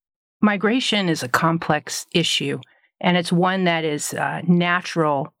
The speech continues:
process that has been around since the beginning of time. And the challenge is, is with the development of the conception of national sovereignty, we have this reality today where borders are very sacrosanct, if you will.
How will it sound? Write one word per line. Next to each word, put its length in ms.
process 680
that 160
has 320
been 180
around 340
since 280
the 80
beginning 420
of 140
time. 480
And 360
the 100
challenge 500
is, 180
is 160
with 120
the 80
development 800
of 480
the 100
conception 600
of 120
national 460
sovereignty, 800
we 140
have 360
this 420
reality 680
today 380
where 260
borders 640
are 40
very 400
sacrosanct, 840
if 120
you 140
will. 280